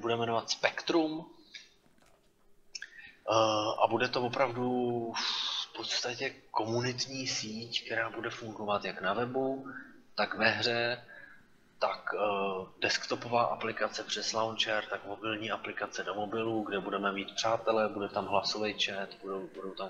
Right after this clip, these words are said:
fóra, eh, ty organizace lomeno guildy budou mít vlastní diskuzní fóra a vše-, všechny tyhle ty funkce, na který vlastně jsme všichni jakoby ve standardu zvyklí, tak oni se rozhodli, že si je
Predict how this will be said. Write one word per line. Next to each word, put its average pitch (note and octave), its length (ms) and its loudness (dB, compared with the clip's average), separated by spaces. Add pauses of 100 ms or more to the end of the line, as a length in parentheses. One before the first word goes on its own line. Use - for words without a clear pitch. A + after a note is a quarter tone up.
(120)
fóra, G2+ 540 4 (680)
eh, F2+ 280 2
ty G2 120 2
organizace G2+ 720 4
lomeno G2 380 4
guildy F#2+ 340 0
budou F#2+ 280 -2
mít F#2 180 -4
vlastní F#2+ 340 -2
diskuzní G2 500 -6
fóra G2 360 4
a - 80 6
vše-, - 240 2
všechny C3+ 340 0
tyhle A2+ 220 0
ty A#2 180 -6
funkce, G#2 400 -4
na F#2 100 -2
který G#2 280 -2
vlastně G2+ 400 -4 (240)
jsme G#2 160 -6
všichni - 320 -2
jakoby G#2 300 -2
ve F2 140 -2
standardu A2 640 4
zvyklí, A2 480 -4
tak G#2+ 160 2
oni G2+ 200 -2
se A2+ 140 0
rozhodli, G2 460 0
že F#2+ 100 -2
si - 140 0
je G2 180 2